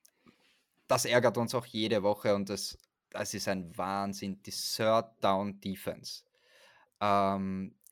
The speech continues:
ich glaub, da ranken sie im Durchschnitt gar nicht so schlecht, eh so mittel-, mittelprächtig oder besser sogar, aber die Third and Long, alles was, glaub ich, Third and Eight oder was Third and Twelve, es ist unfassbar. Ihr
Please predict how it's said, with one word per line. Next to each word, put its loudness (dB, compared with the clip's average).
ich -18
glaub, -4
da 2
ranken 0
sie -8
im -8
Durchschnitt -6
gar 0
nicht -8
so -8
schlecht, -2
eh -6
so -8
mittel-, -6
mittelprächtig -8
oder -6
besser -8
sogar, -2
aber 2
die -8
Third 2
and -6
Long, -2
alles 0
was, -4
glaub -4
ich, -10
Third -2
and -10
Eight -6
oder -2
was -6
Third 0
and -6
Twelve, -2
es -8
ist -10
unfassbar. -6
Ihr -10